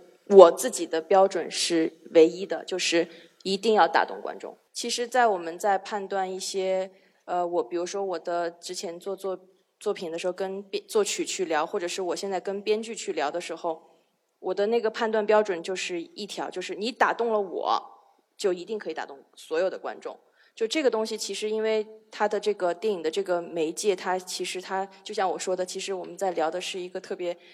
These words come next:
大众向的情感故事，所以它这个东西，它就会更加的有这个判断的依据。但是在情绪的部分，其实是，比如说我可以去用很张牙舞爪的这种肢体可以去表达愤怒，但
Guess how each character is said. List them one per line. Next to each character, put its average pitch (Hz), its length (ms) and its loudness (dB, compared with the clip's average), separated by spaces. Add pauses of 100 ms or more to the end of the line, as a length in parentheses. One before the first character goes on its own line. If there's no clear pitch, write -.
(280)
大 240 200 4
众 185 200 -4
向 175 160 -4
的 165 100 -4
情 160 360 -6
感 - 180 -4 (300)
故 151 220 -16
事， - 240 -16
所 208 180 -6
以 214 60 0
它 214 260 0 (160)
这 214 140 -2
个 185 60 -2
东 185 140 -6
西， 190 280 -4 (340)
它 202 120 -4
就 202 140 2
会 202 220 4
更 202 260 0
加 208 240 2
的 185 340 0
有 160 200 2
这 247 180 -2
个 185 160 0
判 214 320 -2
断 202 160 0
的 190 80 -4
依 233 220 -8
据。 - 360 -14 (280)
但 269 140 2
是 247 100 -4
在 233 160 6
情 190 300 0
绪 277 160 -2
的 214 80 6
部 208 140 -6
分， 180 340 -4 (100)
其 - 200 -10
实 190 140 -6
是， 180 380 -4 (400)
比 185 80 -4
如 180 140 4
说 214 260 2
我 190 180 4
可 - 180 2
以 202 160 2
去 196 340 -4
用 185 260 0
很 160 520 -6 (280)
张 226 180 2
牙 226 160 6
舞 240 160 -2
爪 180 200 4
的 165 120 -2
这 208 100 -2
种 170 240 -4
肢 220 180 -2
体 208 260 -4
可 180 180 -2
以 196 80 4
去 190 140 -8
表 175 160 2
达 156 140 4
愤 190 240 -4
怒， 170 100 -6
但 226 180 2